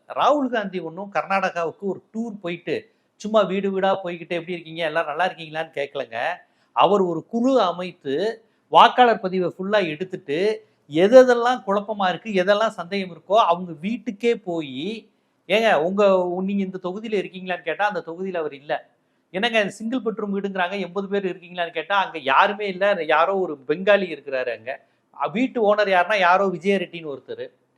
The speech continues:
அப்ப ஒரு தொகுதியில, தேவபுராங்கிற ஒரு தொகுதியில இவ்வளவு லட்சம் வாக்குகள் முறைகேடு இருக்கு,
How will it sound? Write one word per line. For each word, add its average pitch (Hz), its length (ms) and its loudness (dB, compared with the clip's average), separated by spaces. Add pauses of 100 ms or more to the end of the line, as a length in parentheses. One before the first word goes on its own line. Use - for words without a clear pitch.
(580)
அப்ப 226 460 6
ஒரு 226 420 2
தொகுதியில, 247 520 4
தேவபுராங்கிற 240 760 6
ஒரு 202 260 -2
தொகுதியில 208 480 0 (140)
இவ்வளவு 247 380 6
லட்சம் 208 380 2
வாக்குகள் 220 520 2
முறைகேடு 196 480 4
இருக்கு, 156 460 -2